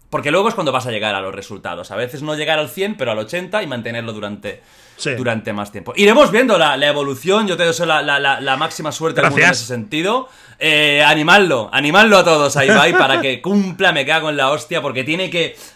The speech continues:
Speaker 1: tiene que lograrlo. Deporte, fútbol, tú tienes un momento histórico en tu vida, maravilloso. Clip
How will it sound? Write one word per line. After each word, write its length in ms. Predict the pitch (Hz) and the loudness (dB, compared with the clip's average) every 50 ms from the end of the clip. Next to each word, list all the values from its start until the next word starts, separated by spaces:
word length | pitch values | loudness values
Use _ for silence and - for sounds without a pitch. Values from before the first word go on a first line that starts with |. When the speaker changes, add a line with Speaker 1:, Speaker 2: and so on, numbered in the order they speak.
| _ - | _ -4
Speaker 1:
tiene 280 | - 190 196 214 208 - | -2 0 0 0 0 2
que 240 | 196 196 180 170 | 2 2 4 4
lograrlo. 680 | 143 151 160 151 139 151 156 147 143 127 117 110 104 104 | 2 2 2 2 4 4 6 4 4 4 0 -4 -4 -4
Deporte, 640 | 104 156 147 139 214 220 233 240 - - - 165 147 | -2 -2 0 4 4 4 6 4 2 0 -2 -4 -4
fútbol, 680 | - - 202 247 262 247 175 151 139 175 170 151 147 131 | -2 -2 0 2 2 2 2 0 0 2 2 2 2 0
tú 120 | 185 185 | -4 -6
tienes 260 | 180 226 247 233 - | -6 -4 -4 -4 -4
un 100 | 226 214 | -4 -4
momento 540 | 196 190 185 190 190 185 180 - 196 190 185 - | -4 -4 -4 -4 -6 -6 -4 -2 -2 -2 -2 -4
histórico 760 | 165 143 - - - 180 180 175 165 160 - 165 185 185 143 | -6 -6 -6 -4 0 0 2 2 0 -2 -4 -8 -8 -8 -8
en 140 | 123 123 113 | -10 -10 -10
tu 100 | 123 120 | -10 -8
vida, 400 | 127 139 139 131 131 147 156 - _ _ - - | -8 -6 -6 -4 -6 -6 -8 -12 _ _ -10 -2
maravilloso. 920 | 123 131 135 127 123 123 123 127 131 143 170 - - - 147 151 190 220 _ _ _ _ _ _ _ - | 2 2 4 4 2 0 -2 -4 -2 -2 -2 -2 -2 -6 -8 -8 -10 -10 _ _ _ _ _ _ _ -6
Clip 380 | 180 196 208 214 202 208 - | -2 0 0 0 -2 -4 -18